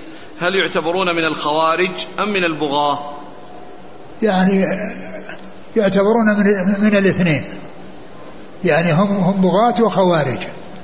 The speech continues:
Speaker 2: ويعني، وهم يعني يشبهون الخوارج يعني من جهة أنهم يفهمون فهوما خاطئة، ويشبهون البغاة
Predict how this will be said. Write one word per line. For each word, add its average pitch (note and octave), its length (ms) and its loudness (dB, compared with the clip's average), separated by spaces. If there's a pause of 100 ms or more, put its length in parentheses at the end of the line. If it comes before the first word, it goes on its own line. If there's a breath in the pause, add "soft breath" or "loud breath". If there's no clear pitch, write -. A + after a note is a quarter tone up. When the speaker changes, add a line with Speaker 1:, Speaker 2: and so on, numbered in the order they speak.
(580)
Speaker 2:
ويعني، D3 1300 2 (420)
وهم G3 440 4
يعني F#3 400 4
يشبهون G3 400 4
الخوارج F3+ 580 4 (680)
يعني E3+ 240 2
من F3+ 120 2
جهة F3+ 340 2
أنهم F3 340 2
يفهمون F3 420 2
فهوما E3+ 420 0
خاطئة، A#3 600 2 (720)
ويشبهون G#3+ 840 4
البغاة F#3+ 580 4